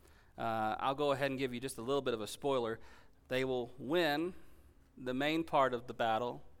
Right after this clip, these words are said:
but then they will have an embarrassing retreat later. And so we see that reflected as we see first, First Kings twenty-two,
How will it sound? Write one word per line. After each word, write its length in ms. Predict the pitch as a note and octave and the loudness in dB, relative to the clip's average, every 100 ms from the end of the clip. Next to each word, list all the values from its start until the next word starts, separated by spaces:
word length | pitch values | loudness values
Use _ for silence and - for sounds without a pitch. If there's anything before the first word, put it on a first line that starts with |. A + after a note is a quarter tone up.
| - - - - - - - | -20 -20 -20 -20 -20 -20 -12
but 140 | - - | -10 -2
then 160 | C3+ C3 | -2 0
they 120 | B2 | 0
will 120 | A#2+ | -2
have 300 | - C3 A#2 | 0 0 2
an 60 | A#2 | -2
embarrassing 640 | A2 B2+ B2 A#2 A#2+ A2 | 0 2 2 -2 -4 -4
retreat 640 | G#2+ - - B2+ - - - - - - - - | -4 -6 -6 -6 -8 -16 -20 -20 -20 -20 -20 -8
later. 400 | A2+ A#2+ G2+ - - - - - - - - _ - | -2 -2 -2 -10 -18 -20 -20 -20 -20 -20 -20 _ -12
And 140 | A#2 A#2 | -10 -4
so 180 | B2+ | -2
we 120 | A#2+ A#2+ | -2 -2
see 240 | - D3+ | -2 0
that 160 | C3+ A2+ | 0 0
reflected 560 | A#2+ - D3+ D3+ B2+ | -4 2 2 2 -4
as 200 | A#2 A2+ | -4 -2
we 80 | A#2+ | -6
see 340 | - - B2 | -6 -4 -4
first, 680 | A#2 - G#3+ C3+ - - - - - | -4 2 2 2 -2 -8 -12 -18 -20
First 260 | - C#3+ - | -2 -2 0
Kings 240 | D#3 C3+ | -6 -6
twenty-two, 580 | - C#3+ B2+ A3 G3+ C3 | -4 -6 -4 0 0 0